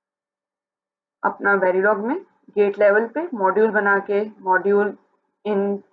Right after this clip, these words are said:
टू in select line, ये तुम्हारा input आ गया, ये module output हो गया, टू by one mux का बनाना है। तो test bench में तो आरटीएल schematic लगानी है, code लगाना है। इसमें codes लगाने की जरूरत नहीं है question number one पे, क्योंकि हाफ एडर, full एडर code already मैंने provide किया हुआ है। तो simple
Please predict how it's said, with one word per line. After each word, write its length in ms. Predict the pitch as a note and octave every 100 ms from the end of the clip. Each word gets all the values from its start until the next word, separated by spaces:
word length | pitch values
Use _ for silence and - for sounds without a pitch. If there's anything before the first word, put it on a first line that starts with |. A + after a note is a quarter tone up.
| -
टू 300 | G#3 G3+ G3+
in 140 | G3 G3
select 420 | - F#3 F#3 F#3
line, 260 | G3 F#3+ F#3+
ये 80 | F#3+
तुम्हारा 300 | F#3+ F#3+ F#3
input 280 | F3+ A3 G#3+
आ 120 | G3
गया, 140 | G3
ये 200 | G3 F#3+ F3+
module 440 | F3 E3 E3+ E3+ _ _ -
output 420 | F3+ F3+ A3+ A3
हो 80 | G3+
गया, 180 | G#3 G3+
टू 180 | G3
by 180 | F#3 F#3+
one 220 | F#3+ F#3 F#3+
mux 180 | G3 -
का 60 | G3
बनाना 380 | E3+ E3 E3+ G3+
है। 180 | A3 G#3+ _ _ _ _ _ -
तो 60 | G#3+
test 320 | A3+ B3 A#3
bench 240 | C#4 C4
में 100 | C#4
तो 80 | C4 A#3+
आरटीएल 300 | G#3+ G3+ B3
schematic 420 | A#3+ A#3+ G#3 A3 B3+
लगानी 340 | A#3+ A#3+ A#3+
है, 60 | A#3+
code 280 | G3+ G#3 A3
लगाना 340 | A#3 A3+ A3+
है। 140 | A#3 A#3+ - _ _ -
इसमें 300 | C4 C#4 C#4
codes 260 | C4+ C4+
लगाने 300 | C4 B3 A#3
की 80 | A#3+
जरूरत 280 | A3 G#3 G#3
नहीं 120 | A#3+
है 60 | B3+
question 220 | B3 A#3+
number 160 | A#3 A#3
one 180 | A3+ A3+
पे, 100 | B3
क्योंकि 260 | B3 A3+ A#3
हाफ 260 | A#3 G3+ G#3
एडर, 140 | G#3+
full 180 | A3+ A3+
एडर 220 | G3+ G#3+ G#3+
code 200 | A3 G#3
already 320 | F#3 F#3 G#3+
मैंने 160 | G#3 G#3+
provide 400 | G#3 F#3+ F3+ F#3+
किया 260 | - F#3 F#3
हुआ 120 | A#3
है। 100 | B3+
तो 800 | - _ _ _ _ _ _ A3+
simple 640 | A#3+ A#3 A#3+ A#3+ A#3+